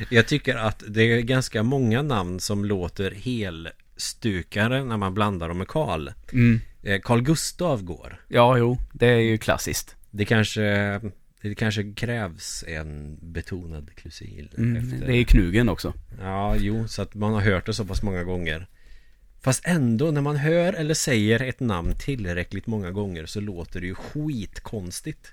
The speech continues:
Speaker 2: Ja, jo.
Speaker 1: Speciellt när jag säger mitt eget namn. Det blir ju helskumt när jag säger det alldeles för många gånger.
Speaker 2: Karl-Emil.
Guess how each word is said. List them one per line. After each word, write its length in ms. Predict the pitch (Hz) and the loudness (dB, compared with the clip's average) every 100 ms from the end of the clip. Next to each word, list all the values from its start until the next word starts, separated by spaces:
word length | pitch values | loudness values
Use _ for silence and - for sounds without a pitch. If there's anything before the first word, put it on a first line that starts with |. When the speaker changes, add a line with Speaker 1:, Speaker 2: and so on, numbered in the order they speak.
| - | -8
Speaker 2:
Ja, 200 | 117 123 | -2 0
jo. 180 | 107 127 - - - - - | 0 -2 -8 -20 -16 -8 0
Speaker 1:
Speciellt 300 | 117 131 135 | 4 4 4
när 60 | |
jag 60 | 151 | 2
säger 160 | 127 | 2
mitt 140 | 104 101 | 0 -2
eget 500 | 127 110 87 120 - | -4 -4 -4 -4 -6
namn. 220 | 92 80 | -8 -8
Det 80 | 95 | -8
blir 120 | 110 87 - | -6 -8 -8
ju 140 | 139 123 | -10 -8
helskumt 600 | 78 76 - - 123 113 | -10 -10 -10 -6 -6 -4
när 80 | 113 | -4
jag 80 | 110 | -2
säger 200 | 113 87 | -2 -4
det 80 | 92 | -4
alldeles 200 | 78 - | -8 -10
för 80 | 87 | -8
många 160 | 73 | -8
gånger. 260 | 76 71 65 | -8 -10 2
Speaker 2:
Karl-Emil. 600 | 135 123 95 98 120 | 6 8 8 6 4